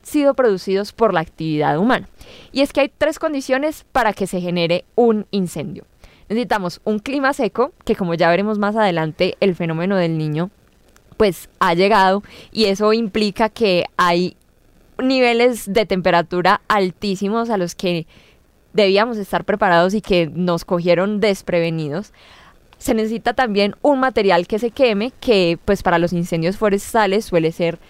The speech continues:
la vegetación, por eso los bosques son los más afectados, y la chispa. Y es por esto que esta chispa, que muchas veces viene de los humanos,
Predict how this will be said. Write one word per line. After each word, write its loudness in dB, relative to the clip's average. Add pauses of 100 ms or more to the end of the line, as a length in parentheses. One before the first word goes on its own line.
(180)
la 2
vegetación, 0
por -4
eso -4
los 0
bosques -6
son -2
los 0
más 0
afectados, 0 (380)
y 0
la 2
chispa. -12 (440)
Y 0
es 0
por 2
esto 0
que 2
esta 0
chispa, -2 (400)
que 4
muchas 0
veces 2
viene 2
de 2
los 0
humanos, -2